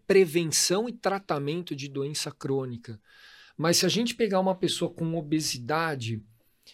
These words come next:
e avaliar quantas dessas pessoas perdem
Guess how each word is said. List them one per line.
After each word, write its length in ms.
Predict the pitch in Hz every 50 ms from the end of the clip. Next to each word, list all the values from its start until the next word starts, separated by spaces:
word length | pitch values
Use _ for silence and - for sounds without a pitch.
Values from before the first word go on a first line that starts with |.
| _ _ _ _
e 300 | - 165 170 175 175 - -
avaliar 760 | 156 165 156 135 143 170 175 175 170 170 165 151 135 - -
quantas 520 | _ 220 220 240 302 339 339 - 262 214 180
dessas 360 | 208 196 190 - 202 196 -
pessoas 1080 | - - 196 190 - - - 170 147 139 139 135 131 131 - - - - - - - - _ _ _ _ _ _ _ _ _ _ _
perdem 680 | 185 196 220 233 208 175 139 135 143 135 120 113 113